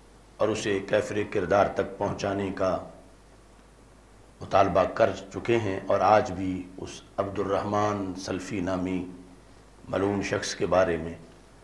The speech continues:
हमारा मुतालबा है कि उसे फौरी तौर पर गिरफ़्तार किया जाए और पाक सरजमीन पर जो सहाबा व अहले बैत रदियल्लाहु ताला अन्हुम के लिहाज से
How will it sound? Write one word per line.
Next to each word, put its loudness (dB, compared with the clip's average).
हमारा 8
मुतालबा 6
है 0
कि -8
उसे -2
फौरी 4
तौर 0
पर -2
गिरफ़्तार -2
किया 0
जाए -2
और 4
पाक 8
सरजमीन 0
पर 4
जो 2
सहाबा 4
व 4
अहले 2
बैत 4
रदियल्लाहु 2
ताला 0
अन्हुम -2
के -6
लिहाज 4
से -4